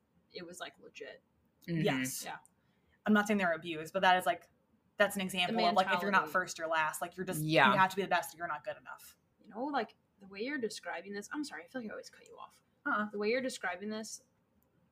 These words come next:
Speaker 1: and, like, what it leads to,
Speaker 3: Mm-hmm.
Speaker 1: can you imagine the poor people in the world who, as children, are not mentally healthy,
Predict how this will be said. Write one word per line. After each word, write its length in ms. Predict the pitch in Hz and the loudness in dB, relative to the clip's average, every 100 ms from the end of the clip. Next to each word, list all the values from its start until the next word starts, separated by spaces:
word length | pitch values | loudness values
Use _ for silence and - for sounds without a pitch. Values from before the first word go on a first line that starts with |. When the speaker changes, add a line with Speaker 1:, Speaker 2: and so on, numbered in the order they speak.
| _ _ _ _ - | _ _ _ _ -10
Speaker 1:
and, 100 | 220 | -6
like, 120 | 202 - | -6 -8
what 240 | 190 190 | -10 -6
it 180 | 175 - _ _ | -6 -8 _ _
leads 360 | 190 190 196 - | -20 -16 -14 -14
to, 440 | - 247 247 269 262 _ _ _ - | -8 -4 -4 -6 -10 _ _ _ -12
Speaker 3:
Mm-hmm. 240 | 190 185 185 _ _ _ _ | -12 -10 -16 _ _ _ _
Speaker 1:
can 200 | - 226 | -6 0
you 280 | 220 240 302 | 0 0 -2
imagine 920 | 311 233 202 233 262 214 - - 214 196 _ _ _ _ _ _ _ _ _ _ _ _ | 0 -2 -2 -6 -6 -8 -12 -14 -18 -20 _ _ _ _ _ _ _ _ _ _ _ _
the 120 | 196 - _ | -16 -16 _
poor 580 | 220 220 233 247 254 254 _ _ _ _ _ | -4 0 0 0 -2 -6 _ _ _ _ _
people 480 | _ 226 220 - 165 | _ -10 -8 -8 -10
in 80 | 175 | -12
the 100 | 175 | -16
world 420 | 170 165 - 165 - - _ _ _ _ - | -12 -12 -10 -14 -16 -20 _ _ _ _ -8
who, 100 | 208 | -6
as 300 | - 202 214 | -2 -2 -2
children, 500 | - - 220 202 175 170 175 _ _ _ _ _ - | -6 -4 -4 -4 -10 -12 -16 _ _ _ _ _ -8
are 160 | 185 196 | -6 -6
not 300 | 190 196 196 - | -2 -2 -2 -8
mentally 640 | 196 196 190 196 - 214 214 | -8 -8 -8 -12 -6 -6 -6
healthy, 680 | - 208 - - 143 226 | -6 -10 -10 -14 -12 -14